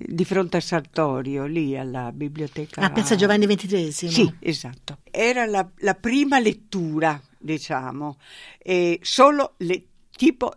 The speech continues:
Speaker 1: lettura, eh, nel senso che n-, non avevo, non ho pensato né all'abbigliamento,
Speaker 2: Alla
Speaker 1: né
Speaker 2: scena.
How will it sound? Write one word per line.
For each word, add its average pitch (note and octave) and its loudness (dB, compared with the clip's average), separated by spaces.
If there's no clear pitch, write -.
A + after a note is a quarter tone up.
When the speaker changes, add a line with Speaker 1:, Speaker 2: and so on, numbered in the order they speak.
Speaker 1:
lettura, D3 0
eh, E3 -2
nel F#3 -8
senso E3+ -8
che F#3 -8
n-, D#3 -8
non E3 0
avevo, D#3+ -4
non D#3+ -6
ho D#3 -2
pensato D#3 -4
né D#3+ -2
all'abbigliamento, D#3+ -2
Speaker 2:
Alla A#3 4
Speaker 1:
né - 2
Speaker 2:
scena. C#3 -2